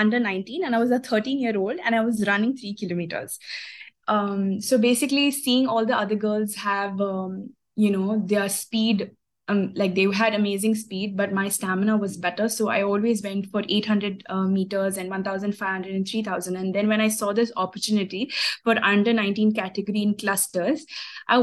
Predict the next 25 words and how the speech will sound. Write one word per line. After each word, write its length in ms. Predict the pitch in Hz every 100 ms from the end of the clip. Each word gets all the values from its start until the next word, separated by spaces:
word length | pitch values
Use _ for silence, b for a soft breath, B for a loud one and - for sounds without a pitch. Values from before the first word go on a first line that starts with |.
| 220
went 200 | 240 311
for 100 | 233
it 180 | 196
'cause 140 | 196 226
there 120 | 233
was 180 | 247 220
no 180 | 233 277 208
under 200 | 208 214
sixteen 460 | 214 196 - 220
or 120 | 214 202
under, 280 | 190 202 196 -
under, 640 | 196 190 202 202 196 185
uh, 340 | 180 180 175 170
you 140 | - 185
know, 140 | 190
under 280 | - 190 196
fifteen 760 | 196 208 208 - 196 196 202 202 B B B -
category 640 | 196 196 208 208 202 202
for 260 | 208 208 196
three 220 | - 196
thousand, 500 | 196 190 185 190 190
uh, 320 | - 185 185
meters 500 | 196 240 233 185 180
for 180 | - 208
girls. 480 | 196 202 180 170